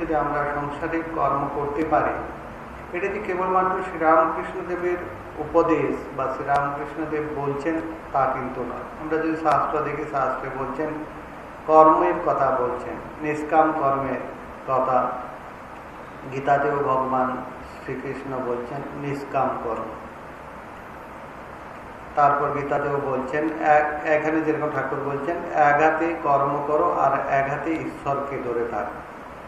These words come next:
এই কর্মের যে তাৎপর্য, কর্মের উদ্দেশ্য হচ্ছে আমাদের ধীরে ধীরে নিষ্কাম কর্ম করতে করতে মনটা যাতে শুদ্ধ হয়। গীতাতেও বলছেন, "চিত্তস্য শুদ্ধয়ে কর্ম", বিভিন্ন শাস্ত্রে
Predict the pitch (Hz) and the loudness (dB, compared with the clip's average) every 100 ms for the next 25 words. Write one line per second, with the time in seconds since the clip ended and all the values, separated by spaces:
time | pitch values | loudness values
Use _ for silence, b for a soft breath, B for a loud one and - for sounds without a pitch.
0 | - - - 165 170 180 180 - - 180 | -16 -14 -2 0 4 6 6 4 0 0
1 | 170 151 147 - 160 160 131 123 117 - | 8 8 8 4 4 4 0 -2 -2 -6
2 | - 151 147 151 156 147 143 151 151 151 | -6 0 2 4 2 0 -2 -2 -2 0
3 | 156 143 143 - 127 127 - - - 147 | 0 0 -2 -4 -4 -4 -6 -10 -8 -4
4 | 151 156 151 151 - 143 147 151 151 147 | 2 2 2 -2 -6 -2 0 2 2 2
5 | 143 143 - 156 151 151 143 143 143 143 | 0 -2 2 2 2 2 2 2 0 -2
6 | 135 151 143 143 143 117 113 - 135 139 | -4 -4 -4 -2 -2 -4 -6 -6 -2 -2
7 | 139 143 135 135 135 131 156 147 156 131 | -2 -2 -2 -4 -6 -2 -2 0 0 2
8 | 120 120 113 - - - - - - - | 2 0 -4 -8 -12 -14 -14 -14 -14 -14
9 | - - - - - - - - - 151 | -14 -14 -14 -14 -14 -14 -16 -14 -4 -2
10 | 151 151 151 139 135 127 156 156 156 - | 4 6 6 2 2 0 0 0 0 -4
11 | 156 156 - 175 - 180 175 170 151 151 | -4 -4 -4 -4 -2 -4 -4 0 -2 -2
12 | 151 151 151 147 127 127 127 127 143 143 | 0 2 4 4 2 2 0 -2 -4 -4
13 | 143 143 143 139 131 - 139 | -2 -2 0 2 2 0 -4